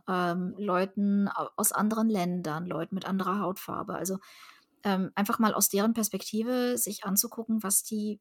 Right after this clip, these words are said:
wie die jeden Tag leben, was sie denken über Dinge, erweitert einfach das eigene Sichtfeld so sehr. Und da ist sogar TikTok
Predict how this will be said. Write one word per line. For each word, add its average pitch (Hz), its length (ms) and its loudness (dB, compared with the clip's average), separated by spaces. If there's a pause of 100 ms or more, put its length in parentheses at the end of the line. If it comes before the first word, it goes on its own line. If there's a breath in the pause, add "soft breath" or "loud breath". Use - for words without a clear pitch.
wie 208 120 -2
die 208 160 -4
jeden 220 240 2
Tag 202 220 -4
leben, 190 340 0
was 185 140 2
sie 202 120 0
denken 196 360 -2
über 165 200 -8
Dinge, 165 400 -6
erweitert 185 440 4
einfach - 260 -8
das - 240 -6
eigene 165 280 -4
Sichtfeld - 420 2
so 175 160 4
sehr. 175 280 6
Und 156 120 0
da 120 60 4
ist - 180 8
sogar 160 240 2
TikTok - 640 -2